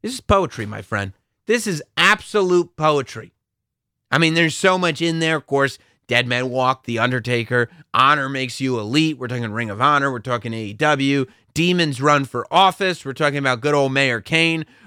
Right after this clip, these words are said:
Rock Bottom is a reason to rejoice. We're talking about The Rock. Woo! And Rock Bottom is a reason to rejoice. Of course, we're talking about both,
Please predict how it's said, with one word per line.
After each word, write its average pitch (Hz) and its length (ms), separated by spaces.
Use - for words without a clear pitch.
Rock 180 280
Bottom 202 340
is 170 120
a 156 80
reason 175 320
to 170 80
rejoice. 165 640
We're 156 80
talking 151 260
about 139 240
The 123 100
Rock. 156 360
Woo! 571 800
And 165 200
Rock 156 280
Bottom 165 260
is 147 100
a 147 60
reason 147 220
to 135 60
rejoice. 139 420
Of 123 60
course, 135 200
we're - 60
talking 127 260
about 120 320
both, 135 540